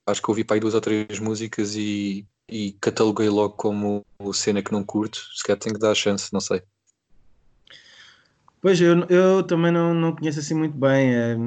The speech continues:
Speaker 2: acho que é aquele, eh, beatdown que não, não,
Speaker 1: É
Speaker 2: não me chama
Speaker 1: beatdown.
Speaker 2: assim muita atenção, pois.
Speaker 1: Yeah, yeah. Ok.
Speaker 2: Mas, olha, bom para eles,
Speaker 1: Mandem-,
Speaker 2: não sei.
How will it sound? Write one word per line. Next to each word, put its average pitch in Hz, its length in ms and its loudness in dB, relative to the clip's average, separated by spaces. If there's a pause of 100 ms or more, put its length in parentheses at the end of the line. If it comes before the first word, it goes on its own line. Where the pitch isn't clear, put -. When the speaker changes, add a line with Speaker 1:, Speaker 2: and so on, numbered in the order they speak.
(120)
Speaker 2:
acho 123 160 -6
que - 80 -4
é 127 100 4
aquele, 123 420 0 (520)
eh, 107 480 -4
beatdown 117 680 0
que 117 100 -10
não, 110 320 0 (300)
não, 120 300 0 (800)
Speaker 1:
É 120 40 -4
Speaker 2:
não 127 80 6
me 120 60 4
chama 123 160 2
Speaker 1:
beatdown. 113 60 4
Speaker 2:
assim 131 100 -4
muita 127 240 -2
atenção, 120 640 -2
pois. 107 400 -6 (420)
Speaker 1:
Yeah, 110 280 0 (180)
yeah. 107 240 -2 (280)
Ok. 127 300 0 (300)
Speaker 2:
Mas, 117 440 0
olha, 147 240 2
bom 127 220 6
para 110 120 -2
eles, 143 260 -4
Speaker 1:
Mandem-, 117 200 -6
Speaker 2:
não 104 60 -4
sei. - 180 -16